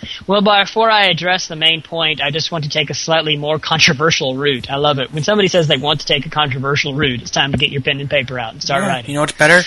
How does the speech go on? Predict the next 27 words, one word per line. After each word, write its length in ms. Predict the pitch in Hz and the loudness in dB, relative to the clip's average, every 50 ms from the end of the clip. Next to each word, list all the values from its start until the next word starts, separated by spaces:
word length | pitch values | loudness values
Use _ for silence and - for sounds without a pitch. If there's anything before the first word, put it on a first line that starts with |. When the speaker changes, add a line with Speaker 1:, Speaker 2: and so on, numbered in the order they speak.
| - - | 0 4
Speaker 2:
Cold 240 | - 180 226 233 | 6 6 6 8
Speaker 1:
can 100 | - 170 | 6 6
Speaker 2:
Core 100 | 170 170 170 | 6 6 6
is 60 | 165 | 6
Speaker 1:
put 40 | 156 | 4
it 20 | 165 | 4
Speaker 2:
better 200 | 170 170 175 170 | 4 4 4 2
anyway. 440 | 180 190 175 117 107 104 101 101 101 - - - - - - - - - - - - _ _ - - - - - _ - - - _ _ _ - | 0 -2 -2 -4 -6 -6 -8 -10 -12 -18 -20 -20 -20 -20 -20 -20 -20 -20 -20 -20 -20 _ _ -20 -20 -20 -20 -20 _ -20 -20 -20 _ _ _ 0
Speaker 1:
You 160 | 180 196 180 | 0 2 2
can 160 | 175 196 175 | 2 0 0
put 140 | - 202 196 | 2 2 2
a 40 | 190 | 2
Speaker 2:
Anyway. 100 | 190 180 | 2 2
Speaker 1:
J 340 | 143 151 180 185 214 226 214 196 | 2 2 4 4 4 4 2 2
in 80 | 185 | 0
front 260 | 170 - 190 190 185 175 | -2 -2 -2 0 0 0
of 100 | 151 147 | 0 0
it, 180 | 139 139 135 - - | -2 -2 -4 -6 -8
but 140 | 151 165 160 | -6 -4 -2
it 100 | 160 160 | -2 -2
is, 200 | 170 147 - 160 147 - - | -4 -4 -6 -8 -10 -10 -6
it's 300 | 131 170 175 151 - - | -2 -2 -2 -2 -2 -2
not 320 | 160 156 160 175 180 - | 0 2 4 4 2 2
an 80 | 170 160 | 0 -2
R 160 | 156 151 156 | -2 -2 -2
P 200 | 151 151 147 147 | -2 -2 -2 -2
G. 380 | 143 139 147 156 147 135 113 | -2 -2 -2 -2 -2 -2 -4